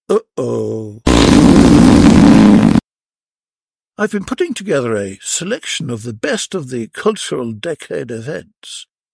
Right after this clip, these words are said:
If I had a worst of, uh, list, the, the night I sat through the, uh, live version of My Dad Wrote a Porno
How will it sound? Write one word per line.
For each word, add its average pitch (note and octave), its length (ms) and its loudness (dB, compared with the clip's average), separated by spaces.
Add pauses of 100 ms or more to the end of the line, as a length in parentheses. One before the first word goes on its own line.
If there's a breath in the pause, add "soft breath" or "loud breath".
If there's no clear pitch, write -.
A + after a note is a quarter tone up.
(180)
If A3+ 160 -6
I C4 120 -2
had G3+ 200 -6
a D#3+ 140 -4
worst C#3 540 -6
of, - 440 -18
uh, A#2+ 100 -16 (140)
list, - 440 -12 (260 soft breath)
the, D#3+ 180 -8 (260 soft breath)
the E3+ 100 -4
night A3+ 340 -4
I C#3 140 -10
sat - 320 -8
through D#3+ 320 -8
the, A2 260 -10
uh, - 140 -8 (240 loud breath)
live F3 380 -4
version B2 520 -4
of G#2+ 140 -4 (200 loud breath)
My C3+ 280 -6
Dad B2 400 -4
Wrote B2 180 -6
a A#2 80 -4
Porno A#2+ 560 -6